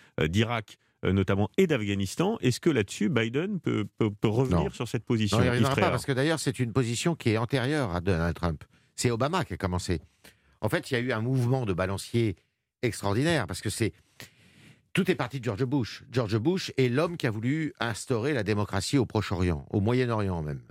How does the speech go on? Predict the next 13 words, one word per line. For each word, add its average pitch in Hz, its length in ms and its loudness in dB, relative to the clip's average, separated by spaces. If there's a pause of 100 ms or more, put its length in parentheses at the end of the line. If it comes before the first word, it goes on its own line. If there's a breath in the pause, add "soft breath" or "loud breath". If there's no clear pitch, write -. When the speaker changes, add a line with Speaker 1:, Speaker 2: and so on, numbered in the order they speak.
Speaker 2:
Vaste 120 280 -2
programme. 104 460 -2 (540 loud breath)
On 101 140 2
a 95 80 4
vu 127 140 2
comment 98 180 0
ça 95 120 -6
s'est 90 140 -2
terminé. 135 600 0
Ils 95 160 -4
ont 92 80 0
envoyé 90 340 0
des, 82 280 0